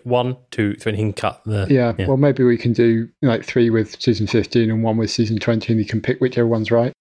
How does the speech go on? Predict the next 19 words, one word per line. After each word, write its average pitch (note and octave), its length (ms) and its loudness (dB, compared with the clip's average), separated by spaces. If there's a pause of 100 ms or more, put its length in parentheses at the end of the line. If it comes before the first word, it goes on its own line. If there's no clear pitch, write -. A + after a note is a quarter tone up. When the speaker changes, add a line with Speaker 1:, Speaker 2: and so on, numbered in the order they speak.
(160)
Speaker 1:
Season - 840 -6
seven, B2 260 -2
episode C3 380 -2
twenty. D3+ 480 -2
Speaker 2:
Also, A#2+ 300 0
maybe A2+ 280 4
Mark's G#2+ 300 0
having G#2+ 240 2
a - 200 -4
sense - 260 -2
of A2 80 0
humour A2 240 2
failure G#2 360 0
at - 80 -2
this G#2+ 160 0
point. G2 300 -8 (160)
Speaker 1:
Yeah. E2+ 120 -14 (140)
Speaker 2:
Sorry, F#2 260 -2
Mark. F#2 380 -6